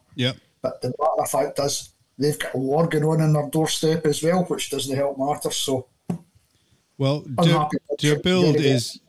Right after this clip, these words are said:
Speaker 1: Der Bild is Germany's best-selling tabloid, uh, you know, and they sell a lot of newspapers. And with them coming on and saying, you know, "We have a problem," that's like everybody turning around going,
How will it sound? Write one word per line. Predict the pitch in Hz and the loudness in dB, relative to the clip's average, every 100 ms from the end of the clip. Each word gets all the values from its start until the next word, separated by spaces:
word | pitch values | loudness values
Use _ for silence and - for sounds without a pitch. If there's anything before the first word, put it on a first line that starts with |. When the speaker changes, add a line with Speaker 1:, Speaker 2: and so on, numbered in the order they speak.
| _ | _
Speaker 1:
Der | 135 131 | -2 0
Bild | 180 175 135 117 - | 2 2 2 -2 -2
is | 135 117 | -2 0
Germany's | - 147 147 143 120 110 98 | -2 0 2 2 0 -2 -4
best-selling | - 143 151 - - - - 120 117 104 | -8 -6 -4 -6 -10 -8 -4 -2 -2 -4
tabloid, | 123 123 107 92 78 - _ _ _ _ _ _ | -4 -4 -4 -8 -10 -18 _ _ _ _ _ _
uh, | 107 101 104 | -8 -6 -6
you | 117 110 | -6 -4
know, | 107 113 | -4 -4
and | 110 110 | -4 -2
they | 131 131 123 | 0 0 -2
sell | - 123 113 | -4 -4 -2
a | 101 | -4
lot | 110 151 175 | -4 -4 -2
of | 170 147 | -2 -2
newspapers. | 156 156 135 107 98 87 - 120 - - _ _ _ _ - | 0 0 -2 -4 -4 -6 -12 -16 -18 -20 _ _ _ _ -6
And | 113 110 | -4 -2
with | 110 110 113 | -2 -4 -4
them | 165 147 101 107 113 _ _ _ _ | -2 -2 -2 -4 -6 _ _ _ _
coming | 127 117 117 | -2 0 0
on | 117 113 | 0 -2
and | 110 | -2
saying, | - 110 107 110 - | -4 -2 -2 -4 -6
you | 120 | -6
know, | 110 104 | -4 -4
"We | 104 123 | -2 0
have | 120 113 | 0 -2
a | 107 | -4
problem," | 92 131 127 101 90 | -4 -4 -4 -6 -6
that's | 123 160 - | -6 -6 -4
like | 127 113 - | -4 -4 -4
everybody | 135 127 113 117 | -2 -2 0 -2
turning | 107 123 110 | -2 -2 -2
around | 113 113 | -2 -2
going, | 107 101 | -4 -4